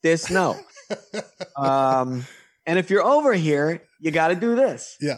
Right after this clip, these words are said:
Speaker 1: But if you're over here, you gotta do this too. But if
Speaker 2: Yeah.
Speaker 1: you're over here, you're probably okay, but you still gotta do this. It just, none of it made any sense
Speaker 2: Yeah.
Speaker 1: to me.
Speaker 2: Mm-hmm.
Speaker 1: And I remember thinking,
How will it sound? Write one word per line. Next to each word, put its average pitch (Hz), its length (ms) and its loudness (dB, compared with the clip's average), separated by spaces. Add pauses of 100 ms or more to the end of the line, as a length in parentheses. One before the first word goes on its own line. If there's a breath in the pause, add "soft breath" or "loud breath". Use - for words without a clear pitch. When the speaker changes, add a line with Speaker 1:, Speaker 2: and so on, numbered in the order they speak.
Speaker 1:
But 170 120 2
if 160 120 -4
you're 185 100 2
over 175 100 2
here, 208 120 4
you 240 60 0
gotta 196 180 0
do 185 160 2
this 180 200 0
too. 196 220 0
But 135 120 -2
if 139 80 -4
Speaker 2:
Yeah. 156 60 0
Speaker 1:
you're 165 80 4
over 165 120 0
here, 202 220 2
you're 208 160 -2
probably 175 320 2
okay, 180 320 0
but 170 140 -4
you 151 60 -6
still 170 180 -2
gotta 160 160 0
do 160 160 2
this. 147 180 0 (500 loud breath)
It 170 80 2
just, 165 260 -2
none 202 200 0
of 233 80 2
it 202 80 -4
made 196 200 0
any 180 180 0
sense 247 280 0
Speaker 2:
Yeah. 131 120 0
Speaker 1:
to 147 80 -4
me. 107 260 -8 (200)
Speaker 2:
Mm-hmm. 127 220 -4
Speaker 1:
And 151 160 0
I 156 100 2
remember 180 340 0
thinking, 160 580 -4